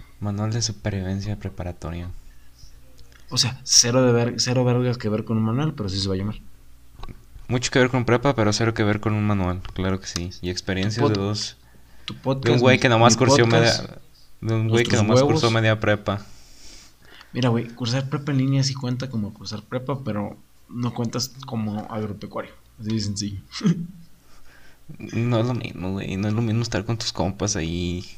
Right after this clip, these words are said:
Speaker 1: en el salón.
Speaker 2: Bueno, bueno, esto es para cagarnos de risa, no que cállate el hocico y hay que empezar.
Speaker 1: De
Speaker 2: Sale,
Speaker 1: hecho,
Speaker 2: sale.
Speaker 1: a darle.
Speaker 2: Que yo creo que lo primordial de lo que más me acuerdo en la prepa,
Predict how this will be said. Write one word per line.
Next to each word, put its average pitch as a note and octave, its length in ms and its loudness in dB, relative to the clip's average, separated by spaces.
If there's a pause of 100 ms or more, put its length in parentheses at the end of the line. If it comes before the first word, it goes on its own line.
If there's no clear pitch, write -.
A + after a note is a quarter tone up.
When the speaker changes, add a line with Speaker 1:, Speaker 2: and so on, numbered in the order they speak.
(440)
Speaker 1:
en G2+ 140 -6
el G2 80 2
salón. F2 580 -2 (540)
Speaker 2:
Bueno, A#2+ 240 2
bueno, B2+ 280 2
esto A#2+ 200 -4
es - 20 -12
para A#2+ 160 -6
cagarnos A2+ 380 0
de G2 80 -2
risa, C#3+ 420 -4
no A2+ 240 -2
que G#2 100 -6
cállate A2 280 -4
el G#2 60 -2
hocico C3 460 -4
y G#2 100 -8
hay G#2 40 -4
que G#2+ 60 -4
empezar. F#2 300 -6 (1120)
Speaker 1:
De G#2+ 140 0
Speaker 2:
Sale, A2 120 0
Speaker 1:
hecho, A2+ 140 -2
Speaker 2:
sale. G#2 120 -4 (880)
Speaker 1:
a F#2+ 100 -8
darle. G2 360 -4 (300)
Speaker 2:
Que B2+ 140 0
yo C3+ 160 4
creo C3+ 200 -2
que D3 80 0
lo C3 160 4
primordial G#2 720 2
de A#2 60 0
lo G#2 100 -2
que G#2 180 -4 (1200)
más B2+ 200 -2
me C3 60 2
acuerdo B2+ 240 2
en B2+ 80 2
la G#2+ 220 -2
prepa, C#3+ 420 -2